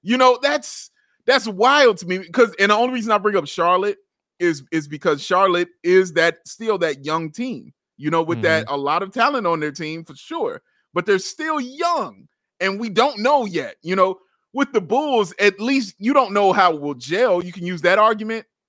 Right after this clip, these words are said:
Speaker 1: but the talent they have is proven. <laughs> Like,
Speaker 2: Mm-hmm.
Speaker 1: these dudes have proven in this league, "Yeah, we can do stuff. And yeah, if you put us together, we can actually be awesome together."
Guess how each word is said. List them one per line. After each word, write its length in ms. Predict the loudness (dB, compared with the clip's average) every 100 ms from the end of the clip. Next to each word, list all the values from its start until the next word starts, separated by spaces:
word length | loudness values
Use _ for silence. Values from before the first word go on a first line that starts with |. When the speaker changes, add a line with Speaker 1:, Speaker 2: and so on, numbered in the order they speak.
| _
Speaker 1:
but 140 | -4 -4
the 80 | -4
talent 380 | -2 2 2 2
they 160 | 2
have 340 | 4 4 2 -2
is 220 | -6 -6
proven. 800 | _ -8 -2 -2 0 -2 -4 -10 _ _ _
<laughs> 160 | -10 0
Like, 180 | 0 0
Speaker 2:
Mm-hmm. 40 |
Speaker 1:
these 220 | -2 -2
dudes 280 | -2 -2 2
have 240 | 4 2 0
proven 460 | -2 -2 -2 -2
in 100 | -2
this 220 | -4 -6
league, 340 | -8 -8 -8 -10 _ -4
"Yeah, 360 | 0 2 0 -6 _
we 140 | -10 -6
can 180 | -4
do 200 | -4 -4
stuff. 340 | -2 0 0 -2 -6
And 160 | -6
yeah, 180 | 0 4
if 180 | 4 2
you 80 | -6
put 160 | 0
us 140 | 0 -2
together, 240 | -2 -2
we 140 | -2 -8
can 160 | -6
actually 500 | -6 -6 -10 -20 -20 _
be 260 | -16 -14 -10 -4
awesome 420 | -4 -4 -8 -14
together." 460 | -10 -6 -6 -8